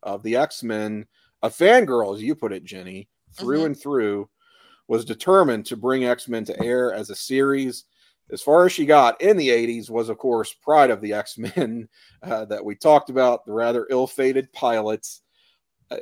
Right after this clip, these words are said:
Speaker 1: and she was told time and time again in, in pitching the show to network executives that,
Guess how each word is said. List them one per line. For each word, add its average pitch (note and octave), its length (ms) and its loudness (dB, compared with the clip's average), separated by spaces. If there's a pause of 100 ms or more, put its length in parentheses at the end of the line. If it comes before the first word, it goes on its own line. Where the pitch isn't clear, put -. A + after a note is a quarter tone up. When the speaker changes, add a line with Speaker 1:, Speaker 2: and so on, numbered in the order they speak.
Speaker 1:
and C3+ 220 -6
she - 280 -6
was A3+ 220 4
told B2+ 440 2 (160)
time G3 420 0
and E3+ 120 -2
time D3 260 0
again G2+ 480 -12 (260)
in, G#2+ 180 -10
in A2 180 -10
pitching E3 440 -4
the B2 100 -2
show A2+ 360 -2
to A2+ 200 -12
network A#2+ 400 -2
executives A2 760 -6
that, G2 280 -6